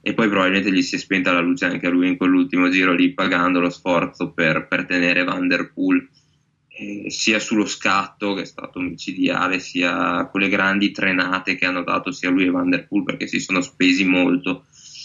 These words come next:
nei due giri prima dell'ultimo, infatti si era visto anche sotto il traguardo che già mangiava.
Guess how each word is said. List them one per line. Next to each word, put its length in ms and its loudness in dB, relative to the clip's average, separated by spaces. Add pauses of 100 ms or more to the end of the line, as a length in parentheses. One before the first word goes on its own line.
(260)
nei 400 4
due 200 2
giri 340 2
prima 220 2
dell'ultimo, 480 2
infatti 300 0
si 100 -2
era 120 2
visto 260 2
anche 160 0
sotto 240 -2
il 100 0
traguardo 540 0
che 100 -12
già 160 -4
mangiava. 760 -4